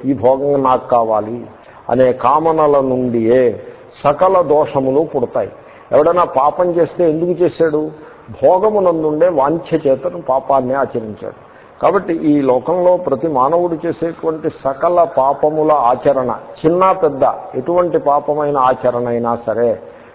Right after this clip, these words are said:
కేవలము భోగవాంఛల నుండే పుట్టింది ఈ ఆచరణ, కామనల నుండే పుడుతుంది ఈ పాపాచరణ. కాబట్టి ఈ పాపాచరణ అనేది దీనిలో భాగంగా ఉంది కనుక దీనికి మనం దూరంగా ఉండాలి. భోగాలకు దూరంగా ఉండి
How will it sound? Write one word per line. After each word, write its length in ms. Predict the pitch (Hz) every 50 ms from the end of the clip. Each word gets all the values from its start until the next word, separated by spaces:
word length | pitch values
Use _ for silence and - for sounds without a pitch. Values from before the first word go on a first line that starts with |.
| - - -
కేవలము 720 | 156 180 196 196 190 185 180 170 165 170 170 160 143 120 98
భోగవాంఛల 1000 | 113 151 175 175 180 170 160 156 160 156 160 156 147 - - - 147 143 147 135
నుండే 380 | 127 127 123 120 123 127 165 214
పుట్టింది 480 | 214 175 160 - - 135 143 139 123
ఈ 80 | 123 120
ఆచరణ, 440 | 110 101 98 - - 104 - 90 92 - - - -
కామనల 500 | 101 107 120 127 139 156 160 156 160 156
నుండే 280 | 156 156 165 180 208 233
పుడుతుంది 500 | 233 214 175 151 - 147 131 120 110 110
ఈ 40 | 110 - -
పాపాచరణ. 640 | 117 123 123 - 139 135 131 - - 117 - 95 95 95 - - - - - - - - - - -
కాబట్టి 480 | 160 190 214 202 - - 123 123 123 127 - - - - - - - - 131
ఈ 120 | 135 139
పాపాచరణ 720 | 135 131 127 147 - 196 190 202 196 190 185 180 175 170
అనేది 460 | 165 156 160 151 143 135 139 131 - - - -
దీనిలో 420 | 127 123 143 147 147 143 139 143 139
భాగంగా 560 | 113 101 104 120 135 151 160 165 160 156 151
ఉంది 280 | 147 143 135 131 143 135
కనుక 520 | 131 117 117 107 - 113 120 117 104 - - - - - - - - -
దీనికి 360 | 117 156 190 196 185 170 -
మనం 280 | 151 151 147 143 139 131
దూరంగా 400 | 123 131 131 139 143 139 135 131
ఉండాలి. 580 | 127 117 110 110 104 104 107 110 113 107 92 - - - - - - - - 113
భోగాలకు 460 | 123 151 165 185 185 180 180 165 156
దూరంగా 380 | 156 156 156 160 156 160 156 156
ఉండి 500 | 147 143 139 139 135 135 143 139 143